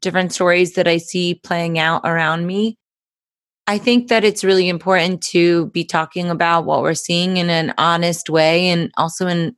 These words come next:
a way that has some kind of sensitivity. I think it's difficult to make music that has vulnerability in certain ways,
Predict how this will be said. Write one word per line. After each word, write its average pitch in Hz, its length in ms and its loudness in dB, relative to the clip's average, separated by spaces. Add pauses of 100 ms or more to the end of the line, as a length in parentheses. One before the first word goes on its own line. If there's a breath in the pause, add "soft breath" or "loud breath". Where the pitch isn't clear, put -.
(100)
a 175 80 -6
way 165 260 2
that 160 220 2
has 160 320 0
some 160 180 -2
kind 160 240 -4
of 147 80 -6
sensitivity. 170 880 -4 (800)
I 233 40 -2
think 311 160 -4
it's 285 160 -2
difficult 233 400 0
to 202 120 2
make 185 260 0
music 185 480 2
that 160 140 0
has 175 320 -2
vulnerability 160 920 0
in 147 160 -4
certain 147 400 -2
ways, 147 400 -4